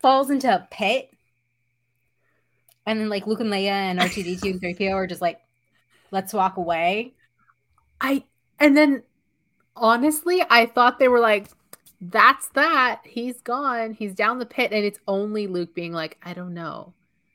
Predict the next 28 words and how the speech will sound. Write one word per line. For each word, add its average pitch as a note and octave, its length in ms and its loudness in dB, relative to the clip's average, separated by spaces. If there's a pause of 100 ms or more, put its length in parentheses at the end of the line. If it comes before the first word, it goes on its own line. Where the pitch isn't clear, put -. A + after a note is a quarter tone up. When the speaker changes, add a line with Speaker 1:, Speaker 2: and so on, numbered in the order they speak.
(300)
Speaker 2:
I F3 100 -4
sense - 480 -10
something - 580 -14
that, - 140 -6
like, D#3 180 -4
makes D#3 240 -12
you D#3+ 60 -16
think D#3 160 -14
that - 60 -20
maybe D3+ 200 -12
he's - 140 -16
still D3 220 -6
alive." - 520 -8
But D#3+ 120 -2
Speaker 1:
Then D#4 160 -2
put G4 220 -4
down F#4+ 220 4
a F4+ 60 -4
thermal E4 400 0
detonator. G#3 800 -6 (160)
I C4 80 -4
don't C#4+ 260 0
know. F3 440 -2 (120)
Like, B3 260 -2
finish D4+ 340 2
the C4 100 0
job, F#3 340 0
Luke. D#3+ 460 -10